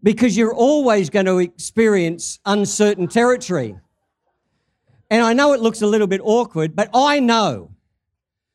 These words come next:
that when I'm tethered to somebody in prayer, they're supporting me. I know that they're cheering me on. I know they're gonna be like those, those veterans that Hebrews is talking about cheering me on.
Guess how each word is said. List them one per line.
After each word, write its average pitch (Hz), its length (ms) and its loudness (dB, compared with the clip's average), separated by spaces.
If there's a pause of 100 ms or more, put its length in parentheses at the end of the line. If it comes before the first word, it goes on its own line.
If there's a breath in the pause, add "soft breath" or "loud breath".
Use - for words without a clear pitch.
(260)
that 196 160 -2
when 208 140 0
I'm 190 140 0
tethered 226 340 0
to 170 80 -4
somebody 170 320 -2
in 147 100 -2
prayer, 160 540 -6 (340)
they're 165 80 -4
supporting 180 480 -2
me. 101 200 -8 (280)
I 151 140 -2
know 214 240 4
that 208 120 -4
they're 160 120 -2
cheering 160 280 -2
me 139 140 0
on. 165 260 -4
I 160 120 0
know 247 200 2
they're 208 120 0
gonna 190 160 0
be 170 100 0
like 175 240 0
those, 170 300 -2 (240 soft breath)
those 175 220 0
veterans 190 520 -2
that 170 140 -2
Hebrews 202 420 2
is 139 140 -4
talking 160 280 0
about 151 220 -4
cheering 226 400 -2
me 147 140 0
on. 95 260 -8